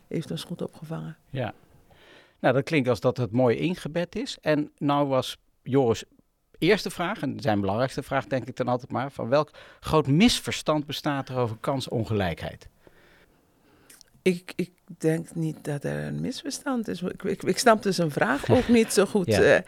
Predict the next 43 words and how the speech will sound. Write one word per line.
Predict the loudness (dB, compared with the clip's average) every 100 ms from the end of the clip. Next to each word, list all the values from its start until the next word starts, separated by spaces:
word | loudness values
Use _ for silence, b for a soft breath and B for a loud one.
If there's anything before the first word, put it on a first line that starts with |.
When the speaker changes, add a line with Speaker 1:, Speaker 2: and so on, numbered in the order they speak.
| B
Speaker 2:
ja. | -2 6
Speaker 1:
wat, | 6 6
wat | 4 2
voor | 2 0
misverstand. | 0 0 -2 -2 0 0 0 B B B
Ik | -8 -4
bedoel, | 0 4
eh, | 6 6 6 6
daar | 6
heb | 6
ik | 6
het | 4
niet | 4 4
over | 2 4 4
mij | 6 4 2 0
als | 0 0
persoon | 0 0 4 4 6
komend | 4 4 4
uit | 4 4
een | 2
ander | 0 2 2 2
land, | 0 -2
die | -8 -2 2 4 6
al | 6 6 4
een | 0 0 -4 -10 -16 -18 -8
min | -2 2 2
of | 2
meer | 0 0
voorbereid | 2 2 4 4 4 2
pad | 0 2
had, | -2 0
hè, | 2
want | 2 0
ik | -2
wist | -2 2
dat | 2
ik | 2 -2
naar | -2
Leiden | 4 4 4 2
ging, | -2 -2 -2
en | -4 -4 -4
et | -2
cetera. | 2 2 0